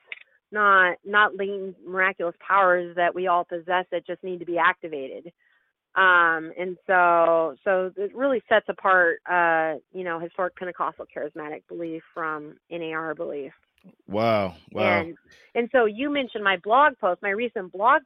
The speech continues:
Speaker 1: post was about declarations. In the N A R, they teach al-, in line with Word of Faith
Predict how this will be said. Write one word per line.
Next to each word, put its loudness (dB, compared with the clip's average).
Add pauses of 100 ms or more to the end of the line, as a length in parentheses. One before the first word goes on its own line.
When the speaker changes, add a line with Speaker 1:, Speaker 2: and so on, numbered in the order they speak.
Speaker 1:
post 0 (160)
was -2
about 0
declarations. -6
In -6
the -6
N -6
A -6
R, 2
they -4 (100)
teach -12 (760)
al-, -4
in -6
line 2
with -4
Word -2
of -6
Faith -2